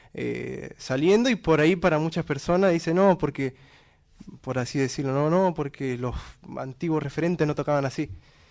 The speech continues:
Son otros tiempos, cambian y cada uno tiene su expresión diferente, eh, lo mismo me pasa a mí, yo tengo por ahí una forma de tocar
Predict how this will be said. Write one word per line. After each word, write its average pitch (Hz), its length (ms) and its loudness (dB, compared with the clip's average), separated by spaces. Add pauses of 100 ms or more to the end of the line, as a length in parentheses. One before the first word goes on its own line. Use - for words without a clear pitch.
(720)
Son 254 320 0
otros 196 240 0
tiempos, 220 680 0
cambian 196 460 4
y 127 340 -4 (220)
cada 165 220 4
uno 180 200 4
tiene 180 200 2
su 147 160 -2
expresión 143 380 -2
diferente, 160 680 0 (160)
eh, 120 580 -8
lo 123 60 -10
mismo 143 200 -2
me 127 60 -4
pasa 127 220 -6
a 123 40 -4
mí, 160 280 2
yo 147 200 -6
tengo 139 380 -4 (440)
por 135 140 0
ahí 147 180 2
una 139 300 0
forma 147 420 0
de 131 80 0
tocar 135 560 0